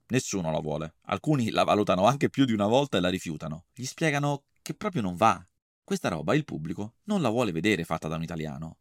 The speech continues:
Negli anni Mainetti ha raccontato molte volte le disavventure di quel periodo, senza mai fare dei nomi.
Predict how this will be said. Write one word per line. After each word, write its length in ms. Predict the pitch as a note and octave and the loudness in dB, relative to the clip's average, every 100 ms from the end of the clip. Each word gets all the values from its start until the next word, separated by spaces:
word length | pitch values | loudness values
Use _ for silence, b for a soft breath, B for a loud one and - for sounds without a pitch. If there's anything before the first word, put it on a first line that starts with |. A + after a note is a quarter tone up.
| _ | _
Negli 280 | - C#3 C3+ | -2 2 4
anni 240 | F2 E2+ F#2 | 4 4 2
Mainetti 540 | G#2+ F2 D#2+ - E2+ | 0 0 -4 -2 2
ha 80 | F2+ | 2
raccontato 640 | G2 - C3+ F#2 E2+ F2+ | 0 -2 0 0 0 -2
molte 320 | A2+ D#3 F2+ | 0 -2 0
volte 320 | F2+ F#2+ E2 | 2 2 2
le 120 | F2 F#2 | -2 -2
disavventure 800 | G#2+ G#2 G2+ F#2+ G2+ F#2 C3+ F#2+ | 0 2 2 2 -2 0 0 0
di 100 | E2+ | 0
quel 180 | F#2 | -2
periodo, 580 | - F2 D#2 C2+ D2 C#2 | -2 -2 -2 -6 -8 -8
senza 280 | - F3+ F#3 | -4 -2 2
mai 160 | F3 E3 | 4 6
fare 240 | A2 G2+ | 6 6
dei 140 | - F2 | 4 0
nomi. 360 | C#2+ C2+ D2 | -2 -8 -10